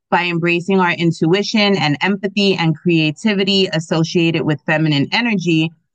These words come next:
along with the focus, drive, and determination associated with masculine energy,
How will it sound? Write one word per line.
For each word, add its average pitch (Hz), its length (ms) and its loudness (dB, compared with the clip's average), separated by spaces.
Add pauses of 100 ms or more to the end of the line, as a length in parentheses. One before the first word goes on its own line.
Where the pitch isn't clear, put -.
(140)
along 180 420 2
with 180 120 0
the 170 120 -4
focus, 185 540 -2
drive, 170 380 0
and 165 140 0
determination 170 960 0
associated 165 800 0
with 151 200 -2
masculine 180 760 0
energy, 160 560 -2